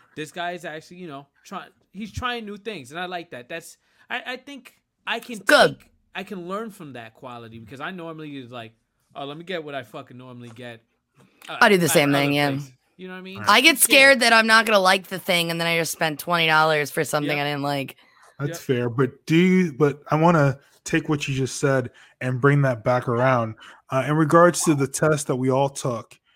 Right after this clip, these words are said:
Speaker 3: I know that the truth hurts, and sometimes we don't wanna believe, like you said, Jonathan, what, what is true about us. You know, a lot of people are in the deni-, in the denial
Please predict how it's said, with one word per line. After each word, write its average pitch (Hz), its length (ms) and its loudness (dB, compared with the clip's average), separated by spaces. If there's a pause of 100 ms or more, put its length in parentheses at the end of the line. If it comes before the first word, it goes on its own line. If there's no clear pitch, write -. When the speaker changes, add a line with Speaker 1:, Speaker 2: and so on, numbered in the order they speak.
(260)
Speaker 3:
I 139 120 -2
know 156 180 4
that 139 320 0
the 123 80 -10
truth 170 320 2
hurts, 123 500 -2 (320)
and 139 140 -2
sometimes 143 560 0
we 131 100 0
don't 135 220 0
wanna 131 160 -4
believe, 123 720 -2 (760)
like 135 220 0
you 151 80 4
said, 135 500 6
Jonathan, 117 680 -2 (320)
what, 147 540 2
what 143 200 2
is 147 140 2
true 151 340 0
about 123 320 0
us. - 320 -12 (240)
You 139 80 -4
know, 127 180 2
a 123 60 2
lot 143 200 6
of 156 100 2
people 156 300 2
are 139 120 2
in 135 100 0
the 131 120 -2
deni-, 131 260 0 (160)
in 135 80 -4
the 131 120 0
denial 123 640 -2